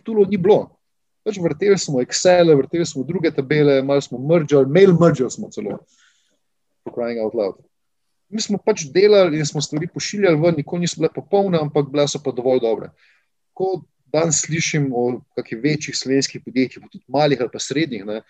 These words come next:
da ne morejo tega narediti, ker nimajo toola še ali pa da implementirajo tool, si mislim, da je, no,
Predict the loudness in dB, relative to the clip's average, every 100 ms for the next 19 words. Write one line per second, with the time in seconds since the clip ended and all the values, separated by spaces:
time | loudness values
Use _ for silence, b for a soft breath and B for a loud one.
0 | b b b _ -6 -4 -4 0 2 2
1 | 0 0 0 0 -2 -6 -2 -4 -4 _
2 | -4 -2 2 0 -2 -10 0 0 0 -2
3 | -2 -2 -4 -8 -8 -10 -8 -8 -4 0
4 | 2 0 -2 -4 -4 -18 -18 -18 -16 -16
5 | -16 -18